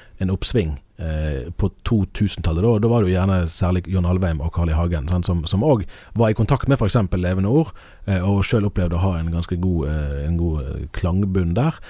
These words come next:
Eh, mens i stortingsvalget i tjue tretten så var det jo netto velgervandring fra F R P til K R F, og ikke altså omvendt. Mens nå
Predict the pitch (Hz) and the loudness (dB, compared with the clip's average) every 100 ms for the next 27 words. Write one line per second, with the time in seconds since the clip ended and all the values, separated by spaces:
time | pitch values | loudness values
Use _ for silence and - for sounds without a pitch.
0 | - - - 98 90 101 110 - - 117 | -20 -20 -6 -2 2 2 0 -2 -8 -8
1 | - 113 131 113 101 98 - 117 110 - | -2 0 0 0 0 0 0 0 0 -2
2 | - 101 113 139 117 113 - 107 95 98 | -4 -2 2 2 2 2 0 0 2 2
3 | 117 104 92 90 - - 135 90 - 104 | 2 2 2 0 -2 -4 0 0 0 -2
4 | - 107 - 110 101 110 139 - - - | 0 -2 0 -2 -2 -2 -2 -4 -8 -16
5 | - - - 92 127 - 90 85 95 85 | -20 -20 -8 -4 -2 -2 -2 -2 -2 -2
6 | 69 - - - - - 107 98 | -4 -10 -18 -20 -16 -4 -2 2